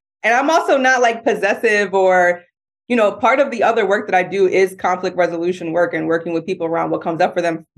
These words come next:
when they have conflict and how to minimize feeling activated when they have conflict. So conflict stuff is also, like, one of my skill sets. So that would not be an issue for me.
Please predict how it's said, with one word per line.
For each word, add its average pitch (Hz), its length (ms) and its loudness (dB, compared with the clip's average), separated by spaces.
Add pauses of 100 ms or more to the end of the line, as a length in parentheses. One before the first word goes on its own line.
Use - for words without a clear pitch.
(140)
when 170 140 -2
they 160 80 -2
have 160 280 -4
conflict 156 360 -4
and 160 120 -6
how 170 120 -2
to 165 80 -2
minimize 160 540 -2 (200)
feeling 185 200 0
activated 165 480 -2
when 160 120 -4
they 165 100 -2
have 170 200 -4
conflict. 160 440 -4
So 156 400 -2
conflict 202 340 0
stuff 175 280 0
is 156 120 -4
also, 156 340 0
like, 156 220 -4
one 156 140 -4
of 156 100 -6
my 151 140 -4
skill 165 320 -4
sets. - 280 -8
So 156 100 -6
that 160 200 -2
would 165 100 -10
not 165 280 -10
be 160 160 -4
an 151 100 -4
issue 147 320 -10
for - 120 -16
me. - 220 -18